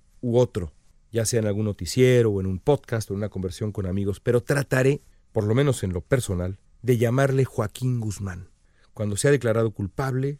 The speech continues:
como será declarado, habría que decir que Joaquín Guzmán lo era, fue declarado culpable. Cuando sea sentenciado a una larga condena en, eh, la prisión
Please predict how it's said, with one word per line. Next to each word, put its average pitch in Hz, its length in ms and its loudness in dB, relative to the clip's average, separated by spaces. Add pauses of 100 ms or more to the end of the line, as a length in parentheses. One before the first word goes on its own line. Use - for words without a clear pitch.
como 87 220 -10
será 92 200 -6
declarado, 98 500 -6 (260)
habría 123 380 -2
que 123 100 -6
decir 120 360 -4
que 123 100 -4
Joaquín 170 400 -2
Guzmán 143 600 0 (140)
lo 104 240 2
era, 107 300 2
fue - 160 -8
declarado 90 420 -6
culpable. 73 540 -16 (800)
Cuando 131 240 4
sea - 140 4
sentenciado 147 680 2
a 143 40 4
una 135 120 2
larga 135 320 2
condena 107 800 0 (340)
en, 110 340 0
eh, 95 260 -4
la 104 280 -6
prisión 113 800 -2